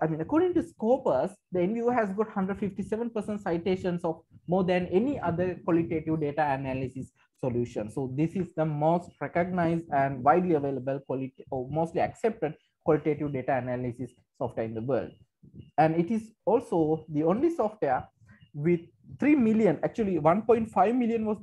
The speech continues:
there in way back in two thousand eighteen. Now in two thousand twenty-one, we have about three million users across the globe, again available in twenty-eight different languages, right? You know, the, the software can read the words,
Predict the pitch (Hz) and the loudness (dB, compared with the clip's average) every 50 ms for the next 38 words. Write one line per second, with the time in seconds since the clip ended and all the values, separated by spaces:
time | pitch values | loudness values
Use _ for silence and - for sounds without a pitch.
0 | 147 156 190 196 175 160 165 165 156 151 156 160 160 165 165 165 - 160 165 - | 0 2 4 6 6 4 4 2 0 0 0 2 2 0 0 0 -2 -4 -2 -4
1 | 151 - 160 160 160 175 160 151 143 139 151 151 - 233 214 190 151 131 135 143 | -2 -2 -2 0 0 0 0 2 2 2 0 0 -2 -2 0 0 -2 0 0 2
2 | 156 170 151 139 - 156 156 147 156 143 - 143 147 - 160 156 - 156 143 143 | 4 4 4 2 0 -2 -2 -2 -2 -2 0 -2 -2 -2 -4 -4 -2 -2 -2 -2
3 | 151 147 151 151 151 151 139 135 139 139 143 143 147 139 139 143 147 - - _ | -2 -2 -2 0 0 0 -2 -2 0 2 2 2 2 4 2 2 2 0 -6 _
4 | _ _ _ _ _ _ _ 247 240 233 220 196 196 175 165 160 151 147 - 143 | _ _ _ _ _ _ _ -2 0 2 2 4 4 4 4 2 0 0 -2 -6
5 | 139 - 139 120 - 151 143 - 156 156 147 143 156 165 170 - - - _ _ | -6 -6 -8 -6 -6 -6 -4 -2 -4 -2 4 4 6 6 4 2 -4 -14 _ _
6 | - - - - _ _ - - - _ - - 139 139 170 180 185 170 147 151 | -18 -18 -18 -18 _ _ -18 -18 -18 _ -10 -8 -2 0 2 2 2 2 2 2
7 | 156 160 151 156 156 165 220 294 - - 208 185 208 240 240 226 - - 196 240 | 2 2 2 2 0 0 -2 -4 -6 -6 -4 -4 -4 -6 -8 -8 -6 -4 -2 -2
8 | 285 269 208 226 226 240 226 226 214 196 185 185 196 202 208 208 208 202 185 120 | -2 -2 -4 -6 -4 -4 -4 -2 -2 -2 -2 -2 -2 -2 -2 -4 -4 -6 -8 -10
9 | 101 - - - _ _ _ - _ _ _ _ _ _ - - 143 180 233 - | -12 -14 -18 -20 _ _ _ -20 _ _ _ _ _ _ -8 -4 -4 -2 -4 -4
10 | - 120 123 170 208 233 - - _ _ _ _ _ - - - 156 - _ _ | -6 -4 -4 -2 -2 -2 -4 -8 _ _ _ _ _ -20 -20 -20 -20 -20 _ _
11 | _ 131 127 131 123 117 123 120 - - 185 190 190 - - - 262 262 208 143 | _ -4 -4 -2 0 0 -2 -2 -2 -2 -4 -4 -4 -6 -6 -4 -4 -2 -2 -2
12 | 135 143 202 233 - _ _ _ _ _ _ _ _ _ - 269 285 277 277 - | -4 -6 -6 -8 -12 _ _ _ _ _ _ _ _ _ -10 -8 -8 -8 -10 -12
13 | - - - 226 262 302 302 294 285 330 311 330 - - - - - - - _ | -16 -10 -6 -4 -4 -4 -4 -4 -6 -6 -6 -6 -6 -8 -12 -16 -20 -20 -20 _
14 | _ - 143 139 151 170 156 120 113 151 202 - | _ -10 -8 -2 0 0 0 2 0 -2 -4 -6